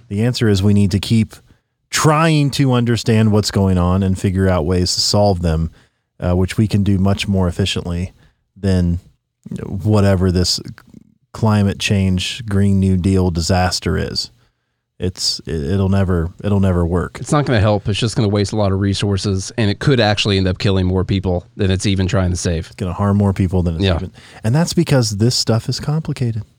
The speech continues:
Speaker 2: Mm-hmm.
Speaker 1: folks.
Speaker 2: Economics is very important.
Speaker 1: It's, it's much more complicated than, like, "Oh, well, let's just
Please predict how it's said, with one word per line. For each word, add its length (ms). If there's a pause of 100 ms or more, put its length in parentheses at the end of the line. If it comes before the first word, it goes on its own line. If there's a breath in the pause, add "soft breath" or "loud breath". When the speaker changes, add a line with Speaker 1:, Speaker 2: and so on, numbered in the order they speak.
Speaker 2:
Mm-hmm. 360
Speaker 1:
folks. 560
Speaker 2:
Economics 520
is 140
very 240
important. 560
Speaker 1:
It's, 80
it's 200
much 320
more 200
complicated 680
than, 200
like, 320
"Oh, 300
well, 180
let's 180
just 280